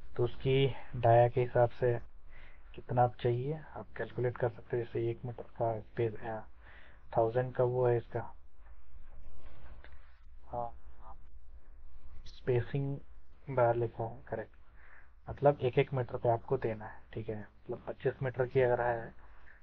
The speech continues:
तो आप एक एक मीटर पे कितना हो, पच्चीस हुआ, तो आप उसी हिसाब से दे सकते हो, ठीक है। पच्चीस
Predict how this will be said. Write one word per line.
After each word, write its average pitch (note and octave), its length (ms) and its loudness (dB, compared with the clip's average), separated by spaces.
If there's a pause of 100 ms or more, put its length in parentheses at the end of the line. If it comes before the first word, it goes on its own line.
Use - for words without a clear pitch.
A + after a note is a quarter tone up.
(180)
तो A2+ 60 2
आप A2 200 0
एक A#2 180 0
एक B2 140 -2
मीटर A#2+ 200 -6
पे B2 80 0
कितना B2+ 240 -2
हो, A2 360 -4
पच्चीस A#2+ 380 -4
हुआ, B2+ 200 0 (1040)
तो D4 220 -6 (1500)
आप C3+ 220 2
उसी B2 200 -2
हिसाब A#2 240 2
से A#2 120 -4
दे A2+ 180 2
सकते A2 300 -6
हो, G#2+ 60 -4
ठीक C3 200 0
है। C#3 140 0 (100)
पच्चीस - 280 -6